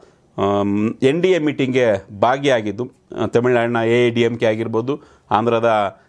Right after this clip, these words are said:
ಜನಸೇನದ ಪವನ್ ಕಲ್ಯಾಣ್ ಆಗಿರ್ಬೋದು, ರಾಮ್ ವಿಲಾಸ್ ಪಾಸ್ವಾನ್ ಅವ್ರ ಪಕ್ಷ ಆಗಿರ್ಬೋದು, ಅಥವಾ ಮಾಂಜಿ ಅವ್ರ ಪಕ್ಷ ಆಗಿರ್ಬೋದು, ಶಿವಸೇನೆಯ ಶಿಂದೆ ಬಣ, ಎನ್ ಸಿ ಪಿಯ ಅಜಿತ್ ಪವಾರ್ ಬಣ, ಹೀಗೆ ಸಾಕಷ್ಟು ಸಂಖ್ಯೆಯಲ್ಲಿ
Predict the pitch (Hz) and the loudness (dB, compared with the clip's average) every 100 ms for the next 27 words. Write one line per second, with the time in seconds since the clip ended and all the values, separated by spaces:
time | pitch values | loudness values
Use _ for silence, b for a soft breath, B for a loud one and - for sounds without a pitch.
0 | b 120 120 135 131 123 113 113 131 127 | b -2 -2 0 0 0 0 0 -2 -2
1 | 127 123 120 120 120 120 135 - - 110 | 0 0 0 -2 -2 -2 -4 -8 -4 -2
2 | 120 123 120 - 123 - 127 120 113 107 | 0 -2 -2 0 -2 0 -2 0 -2 -2
3 | 110 104 - 117 113 113 113 123 139 113 | -2 -4 -2 0 0 -2 -2 -2 -6 -4
4 | 117 107 110 123 131 120 117 - 127 117 | -2 0 -2 0 2 2 -2 -2 -2 -2
5 | 113 117 127 135 B B B 131 120 135 | -2 -2 -2 -8 B B B -2 0 0
6 | 127 123 117 104 - 135 135 123 120 135 | 2 2 2 0 0 2 2 2 0 -2
7 | - b b 113 127 156 143 135 127 113 | -6 b b -2 0 0 0 2 2 2
8 | 107 135 131 131 123 113 117 131 - b | 0 -4 -2 0 0 0 -2 -2 -6 b
9 | b - 127 123 120 120 156 - 165 143 | b -10 -2 0 0 0 -2 -2 2 2
10 | 123 117 110 135 131 117 117 165 | 2 0 0 -4 -2 0 0 -4